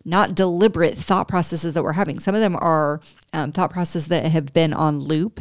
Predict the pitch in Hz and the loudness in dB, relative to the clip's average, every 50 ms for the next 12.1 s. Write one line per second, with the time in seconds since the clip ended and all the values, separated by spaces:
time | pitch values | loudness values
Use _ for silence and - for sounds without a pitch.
0 | 208 - - 185 170 165 160 151 151 147 147 160 175 170 - 156 151 147 139 - | -10 -4 -2 0 2 2 2 2 0 0 -2 -2 -4 -4 -6 -6 -6 -4 -2 -2
1 | 185 185 185 175 151 139 160 156 147 139 143 156 175 - - - 170 165 156 160 | -2 0 0 -2 -2 -2 -2 -2 -2 -2 -2 -2 -2 -4 -4 -2 -2 -2 -2 -2
2 | 156 - - - 151 165 196 214 202 160 151 151 151 185 214 208 214 190 170 170 | -4 -8 -8 -6 -2 0 0 2 2 2 0 0 0 0 0 0 0 0 0 -2
3 | 160 151 143 151 170 - - - 190 190 - - 196 196 196 190 - - 165 151 | -2 -2 -2 -2 -4 -6 -6 -6 -8 -6 -2 0 0 2 2 0 0 -2 -4 -2
4 | - 165 160 - - - 180 180 175 147 165 160 147 147 151 - - - - - | -2 -4 -6 -6 -4 -4 -2 -2 0 0 0 0 0 -2 -4 -6 -10 -18 -20 -20
5 | _ - - 170 180 175 - - 202 214 226 285 311 - - - - - - - | _ -6 -2 0 0 0 0 2 2 2 4 2 2 0 -4 -18 -18 -18 -12 -2
6 | - 208 202 202 190 185 - - - - - 214 220 254 247 - - 277 285 339 | 2 4 4 4 4 2 -4 -10 -10 -2 2 6 6 6 6 6 4 4 6 6
7 | 330 294 294 262 240 240 220 202 - 208 185 - - 208 202 - 233 208 160 185 | 6 6 4 4 4 4 2 2 2 -2 -2 0 2 2 2 4 2 2 4 4
8 | 175 160 - 170 131 92 85 - - - 190 180 170 156 151 - - 180 180 160 | 2 2 2 -2 -4 -4 -6 -6 -2 2 4 4 4 4 2 2 2 0 0 2
9 | 175 185 175 165 143 131 - - - - 180 170 165 160 156 - 175 160 - 180 | 2 4 4 4 4 4 0 -2 -4 -2 2 2 2 2 0 -2 -4 -4 -4 -2
10 | 170 151 180 196 202 - - 165 143 139 - - 160 - - 151 - 190 185 170 | -2 0 2 2 2 2 0 -2 -4 -6 -6 -8 -8 -6 -4 -2 0 2 4 4
11 | 160 151 147 147 - - 202 185 - 214 220 214 208 214 226 247 269 285 285 269 | 2 2 -2 -4 -2 0 0 2 4 4 4 4 4 2 2 4 4 2 2 0
12 | - | -2